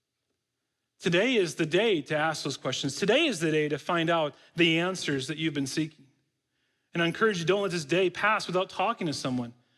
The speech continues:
That's why I, I stand. That's why I serve in this church. I wanna show you. I wanna help and teach what the Bible says of the gospel. That's why we have elders and pastors that are around here. We wanna help. We wanna direct and show you.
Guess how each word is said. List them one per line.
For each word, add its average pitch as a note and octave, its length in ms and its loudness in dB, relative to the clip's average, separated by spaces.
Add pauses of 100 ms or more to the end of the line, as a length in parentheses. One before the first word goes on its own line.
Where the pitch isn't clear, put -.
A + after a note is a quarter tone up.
(200)
That's D#3+ 180 -6
why F#3+ 220 2
I, F#3 180 0 (180)
I F3 100 2
stand. F#3+ 460 0
That's F3 140 -2
why F#3+ 200 4
I F#3+ 40 2
serve G#3 340 2
in G3 60 -4
this F3+ 140 -2
church. A3+ 300 0
I F3+ 60 2
wanna F#3 300 0 (180)
show A#3+ 460 2
you. E3 240 0
I D3 80 2
wanna F3+ 260 2 (180)
help A#3+ 320 0
and F3 120 -2
teach B3 360 2
what F3+ 160 0
the E3 60 -2
Bible G3 420 2
says D3+ 320 -2
of D3 60 -4
the D3+ 60 -4
gospel. E3 540 -2 (840)
That's - 160 -4
why G3 120 4
we G3 100 4
have F3 160 2
elders F#3+ 340 2
and D#3+ 80 -4
pastors F#3 520 0
that D#3 100 2
are C#3 80 2
around C3+ 300 -2
here. A2+ 220 -10 (400)
We E3+ 80 2
wanna F3+ 280 2
help. F#3 400 -2
We D3 60 -4
wanna D#3+ 300 0
direct C#3+ 460 -2
and C#3+ 100 -2
show F#3 300 2
you. C3+ 180 -4